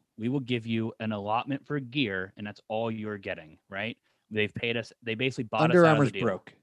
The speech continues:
Speaker 2: Under Armour's
Speaker 1: Well,
Speaker 2: broke.
Speaker 1: Under Armour's broke, but they g-, they're saying, "We're not gonna pay you anymore. We're not gonna do that anymore.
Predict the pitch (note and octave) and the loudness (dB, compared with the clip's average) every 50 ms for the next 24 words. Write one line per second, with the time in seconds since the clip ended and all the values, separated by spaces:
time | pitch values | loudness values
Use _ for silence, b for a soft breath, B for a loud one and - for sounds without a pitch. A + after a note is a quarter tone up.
0 | _ _ _ - _ _ _ - C#3 C3+ C3 C3 B2+ B2+ A#2+ A#2+ A#2+ D3 C#3+ - | _ _ _ -20 _ _ _ 0 2 4 8 8 8 8 6 6 4 4 4 4
1 | - D3 D#3 E3+ F3 E3+ E3+ E3 D#3 C#3+ A#2 - - C#3+ D3 B2+ A#2 A2+ - A#2+ | 4 4 6 8 8 8 8 8 6 4 4 2 4 6 6 6 4 2 0 -4
2 | A2+ - A2+ A2+ G#2+ - B2+ A#2 A#2+ A#2 A2+ - C3 B2 A#2+ A#2+ A#2+ A#2+ A#2 A2+ | -2 0 -2 -4 -2 -4 -2 0 0 -2 0 0 2 2 2 2 2 0 0 -2
3 | A#2 G#2 - - G2 F#2 F2 F2 F2 E2+ C#2 D2 E2 - _ _ _ _ _ _ | -4 -6 -4 -4 -4 -4 -4 -6 -8 -10 -12 -16 -18 -18 _ _ _ _ _ _
4 | _ A#2 B2 B2+ B2+ B2+ C3 B2 A2+ A2 A2+ A2+ G#2+ G2 F#2 F2+ F2 F2 F2 E2 | _ 2 4 4 4 4 2 0 0 0 0 0 0 -2 -4 -4 -8 -10 -12 -14
5 | - A1+ - | -16 -18 -20